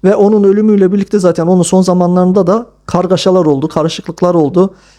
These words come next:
E, Monte Carlo'da kumar oynadığı, onun kumar oynadığı için ailesinden büyük tepkiler gördüğü, e, haber verildi. Son Kral Selman zamanında da buna benzer karışıklıklar olacak deniliyor. O gizli gizli sağda solda bunu yapıyordu,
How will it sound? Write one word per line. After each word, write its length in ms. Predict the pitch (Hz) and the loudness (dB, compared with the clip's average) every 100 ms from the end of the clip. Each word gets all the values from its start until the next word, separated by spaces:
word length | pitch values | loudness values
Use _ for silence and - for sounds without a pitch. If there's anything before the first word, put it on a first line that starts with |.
| _ - | _ -2
E, 280 | 156 151 - | 0 0 -2
Monte 320 | 151 170 180 190 | -2 -2 -2 -2
Carlo'da 420 | 185 190 175 160 196 | 0 0 0 0 -2
kumar 380 | - 165 175 | -2 0 2
oynadığı, 640 | 185 170 165 147 139 170 - _ | 4 2 2 0 0 -2 -6 _
onun 220 | - 151 151 | -4 -4 -4
kumar 280 | 165 165 | -2 0
oynadığı 300 | 165 160 160 | 2 0 0
için 180 | 170 190 | -2 -2
ailesinden 520 | 156 156 160 - 175 | -2 0 -2 0 0
büyük 180 | 160 175 | 0 -2
tepkiler 380 | 160 156 165 170 | -4 -2 0 0
gördüğü, 480 | 160 147 131 175 233 - _ _ _ _ _ - | 2 -2 0 0 -2 -6 _ _ _ _ _ -2
e, 120 | 147 | 0
haber 380 | 143 190 202 202 | 0 2 2 2
verildi. 420 | 196 196 160 123 | 0 0 0 -2
Son 480 | - - 233 208 127 - _ - | -4 0 0 0 -4 -14 _ -6
Kral 220 | 185 208 | -2 0
Selman 380 | 190 185 185 208 | 0 0 2 2
zamanında 400 | 185 196 214 226 | 0 0 0 0
da 120 | 165 | 0
buna 200 | 175 202 | 0 0
benzer 260 | 196 175 190 | 0 0 -2
karışıklıklar 680 | 165 160 - - - 190 | -2 -4 -6 -10 -2 0
olacak 340 | 185 143 139 - | 0 0 -2 -4
deniliyor. 380 | 139 131 220 262 - _ _ | -4 0 -2 -4 -14 _ _
O 160 | 196 190 | -2 0
gizli 280 | 202 185 220 | 0 0 0
gizli 300 | 214 151 147 | 0 0 -2
sağda 340 | - 160 185 | -2 -2 0
solda 340 | 180 185 202 | 0 0 0
bunu 140 | 208 180 | 2 2
yapıyordu, 520 | 143 - 151 190 294 | 0 -2 0 0 -2